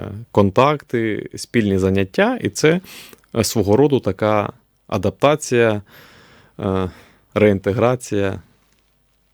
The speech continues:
ресоціалізація, будь-яке слово можна називати, але в... в колективі. І дуже зайшло, дуже схвальні відгуки,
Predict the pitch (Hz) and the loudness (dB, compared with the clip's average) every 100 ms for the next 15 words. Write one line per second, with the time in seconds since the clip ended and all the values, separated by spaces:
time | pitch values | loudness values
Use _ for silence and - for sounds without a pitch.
0 | _ 113 101 - 95 101 95 95 110 120 | _ -6 -6 -4 -2 0 2 2 2 0
1 | - 98 95 101 - - 107 110 104 98 | -4 -6 -8 -12 -16 -10 -2 0 0 -2
2 | - 98 95 95 - 95 110 175 - 104 | -2 0 0 -2 -4 -4 0 -2 0 -4
3 | - - - - - 117 147 - - 95 | -4 -20 -20 -6 0 4 4 2 -2 -2
4 | 101 104 101 95 95 98 _ _ - - | 0 2 2 2 0 -4 _ _ -20 -2
5 | - 90 - - 92 98 123 220 - - | 0 0 -2 -10 -10 -10 -14 -18 -20 -6
6 | 110 101 104 98 98 92 - - - _ | 0 2 4 2 2 0 -2 -8 -16 _
7 | - - - 107 110 98 98 95 - 196 | -20 -14 -2 2 4 4 2 0 -2 -2
8 | 240 202 _ - 110 110 104 - 104 95 | -2 -6 _ -10 0 2 2 4 2 4
9 | 95 123 170 165 156 143 | 0 0 0 0 -2 -8